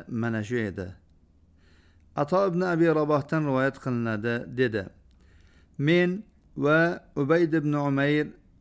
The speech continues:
Oysha radhiyallohu anhoning huzurlariga kirdik. Ibn Umayr Oysha onamizga: 'Ey ona, siz Rasululloh sallallohu alayhi va sallamdan ko'rgan eng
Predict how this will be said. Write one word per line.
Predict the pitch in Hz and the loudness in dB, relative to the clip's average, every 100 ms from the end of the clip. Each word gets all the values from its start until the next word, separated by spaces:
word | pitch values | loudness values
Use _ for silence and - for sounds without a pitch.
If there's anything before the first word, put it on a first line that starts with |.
| _ - | _ -4
Oysha | 143 156 175 165 | -2 0 0 0
radhiyallohu | 156 147 147 143 151 151 | 0 0 0 0 -2 -2
anhoning | 147 135 135 135 147 | -2 -2 -2 -2 -4
huzurlariga | 135 131 143 120 113 120 120 | -4 -2 -2 0 0 -2 -2
kirdik. | 143 113 107 107 - - _ _ _ _ - | -4 -4 -6 -8 -12 -20 _ _ _ _ 0
Ibn | 156 175 | 2 2
Umayr | 185 175 170 190 196 190 - _ _ - _ - _ - - | 2 2 4 2 0 -2 -16 _ _ -20 _ -20 _ -20 -12
Oysha | 131 135 131 | -4 -2 -2
onamizga: | 151 135 120 113 110 117 117 120 123 - - _ _ 147 | -2 -2 -2 -4 -4 0 0 0 -6 -16 -20 _ _ 0
'Ey | 160 156 | 0 2
ona, | 139 127 131 143 - _ _ _ - | 0 0 0 -4 -12 _ _ _ -18
siz | 156 175 185 143 - - _ _ _ _ _ 147 | -4 4 4 4 -12 -20 _ _ _ _ _ -2
Rasululloh | 151 147 185 175 165 190 | 0 2 2 2 2 0
sallallohu | - 180 170 165 156 156 160 156 | -2 -2 0 2 2 0 0 0
alayhi | 156 156 | 0 0
va | 147 143 | -2 -2
sallamdan | 160 147 147 147 143 151 156 | -2 0 0 -2 -2 -2 -2
ko'rgan | 156 151 147 147 139 113 - _ _ - | 0 0 0 0 -2 -4 -10 _ _ -4
eng | 170 202 | 0 2